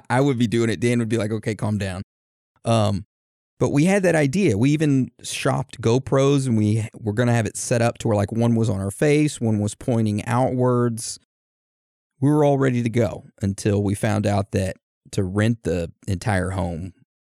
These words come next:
was not only, like, what, fifteen hundred dollars plus all of the rooms, which there was, like, six or seven rooms that were, like, three to four hundred dollars each. So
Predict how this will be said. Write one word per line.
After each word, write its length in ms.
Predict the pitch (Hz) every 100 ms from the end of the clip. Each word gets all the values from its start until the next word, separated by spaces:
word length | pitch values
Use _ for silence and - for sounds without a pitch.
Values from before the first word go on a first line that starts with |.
| _ -
was 180 | 101
not 180 | 104 95
only, 300 | 95 95 98
like, 300 | 90 92 87
what, 220 | 87 87 -
fifteen 580 | - 113 - - 110
hundred 540 | 104 - 107 104 101 95
dollars 560 | 95 95 104 107 104 -
plus 680 | - 120 110 95 - - - _ _ _ _ _ _ _ _ _ _
all 300 | - 110 127
of 120 | 123 107
the 120 | 107
rooms, 680 | 101 113 98 76 82 110 95
which 180 | 92
there 100 | -
was, 120 | 98 95
like, 180 | 85
six 440 | - - - 120 -
or 60 |
seven 360 | 101 117 104 95
rooms 380 | 95 101 101 101
that 100 | 90
were, 60 |
like, 180 | 95 92
three 240 | - 110 107
to 80 |
four 220 | 104 104 98
hundred 180 | 98
dollars 320 | 92 87 95 -
each. 500 | 98 85 - - - _ _ _ _ _ _ _
So 200 | - 123